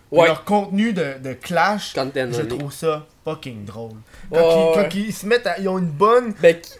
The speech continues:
Speaker 1: ils sont, sont bien ensemble, ils ont une chimie, man. Ils
Speaker 2: Ouais,
Speaker 1: font,
Speaker 2: ouais.
Speaker 1: ils font un clash de quelqu'un, puis je suis comme, « Hey, ça, là. »
Speaker 2: Ben, moi, tu sais,
Speaker 1: Ça,
Speaker 2: j'avais
Speaker 1: c'est
Speaker 2: vu
Speaker 1: génial.
Speaker 2: le clash avec, pour Simon, genre,
Speaker 1: Ouais.
Speaker 2: pis, oh, si, c'était drôle, là, c'était genre, les, les, les, les blagues, ça, c'est, ça passait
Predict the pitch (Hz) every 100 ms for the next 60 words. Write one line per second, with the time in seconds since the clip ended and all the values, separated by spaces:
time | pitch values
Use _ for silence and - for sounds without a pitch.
0 | 208 - 202 196 202 185 165 226 240 190
1 | 226 233 220 156 156 - - 214 208 233
2 | 220 226 202 160 165 165 170 165 170 185
3 | 220 185 - 196 214 160 151 143 180 180
4 | - 127 107 - 98 - - 190 160 143
5 | 139 135 175 196 208 180 127 127 117 170
6 | 185 160 143 110 135 135 160 170 131 -
7 | - 147 139 - 165 160 202 196 - 175
8 | - 135 123 - 131 - - - - 131
9 | - 98 104 104 107 107 104 - 104 98
10 | 98 - _ _ _ _ _ - 117 120
11 | 131 120 131 110 127 120 123 127 _ _
12 | - 143 151 139 143 135 139 147 - -
13 | - - 202 165 123 -